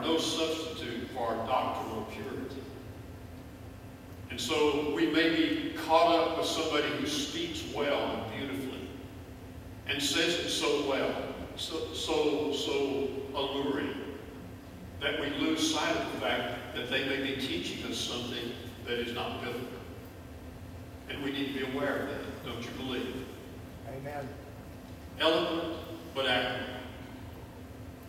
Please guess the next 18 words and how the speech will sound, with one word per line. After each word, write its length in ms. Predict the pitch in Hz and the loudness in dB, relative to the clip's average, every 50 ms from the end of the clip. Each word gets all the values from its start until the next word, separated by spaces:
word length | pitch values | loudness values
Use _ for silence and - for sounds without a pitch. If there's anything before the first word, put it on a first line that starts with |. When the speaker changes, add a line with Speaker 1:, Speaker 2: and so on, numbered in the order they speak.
| - - | -6 0
Speaker 1:
We 140 | - - 165 | 2 4 6
need 200 | 165 175 - - | 6 6 4 4
someone 540 | - 180 160 - 165 170 160 226 320 302 311 | 4 4 4 4 6 6 8 8 8 6 4
who 100 | 311 294 | 4 4
speaks 840 | 151 160 143 143 - - - 170 - - - - - - - - - - - - | 2 2 2 0 2 2 2 2 2 0 -2 -2 -2 -2 -4 -6 -8 -8 -8 -8
truth 720 | - - - 320 320 - - - - - - - - - - - - - - - - - - - - - - - - - - - - - - - - - - - - - - - - - - - - - - - - - - - - - - - - - - - | -6 -2 0 2 2 2 2 0 0 -2 -4 -4 -6 -6 -8 -8 -10 -10 -10 -12 -12 -12 -12 -12 -12 -12 -12 -12 -12 -12 -12 -12 -12 -12 -12 -12 -12 -12 -12 -12 -14 -14 -12 -12 -12 -12 -12 -12 -12 -12 -12 -12 -12 -12 -12 -12 -12 -12 -12 -12 -12 -10 -8 -4
in 400 | 311 302 147 143 - 143 135 - | -4 -2 -2 -2 -2 -2 -2 -2
cultured 580 | - - - 160 165 160 156 - 127 120 120 123 | 0 2 4 4 4 4 2 0 -2 -2 -2 -2
language. 680 | 127 127 127 123 120 123 123 - - - - - - - - - - - - - - - - - - - - - - - - - - - - - - - - - - - - - - - - - - - - - - - - - - | 0 0 0 0 -2 -4 -4 -6 -6 -8 -8 -8 -8 -8 -8 -10 -10 -12 -12 -14 -14 -14 -14 -12 -12 -12 -14 -14 -14 -14 -14 -14 -14 -14 -14 -14 -14 -14 -12 -12 -12 -12 -12 -12 -12 -12 -12 -12 -12 -12 -12 -12 -12 -12 -6 0 2
I 100 | - - | 4 4
don't 300 | - - - - - 143 | 4 4 2 2 0 0
believe 240 | 139 139 139 139 143 | 0 0 0 2 0
that 100 | 139 - | 0 0
it's 240 | - - - - | 0 0 0 0
necessary 800 | 127 147 165 - - - - - - - 117 117 113 120 120 - | 0 0 0 0 0 2 0 0 0 0 0 0 0 0 -2 -2
for 220 | - 120 117 117 117 | -2 -2 0 0 0
a 40 | 120 | -2
preacher 600 | - 165 160 - - - - - 113 117 - | 0 0 0 0 0 -2 -2 -4 -4 -4 -4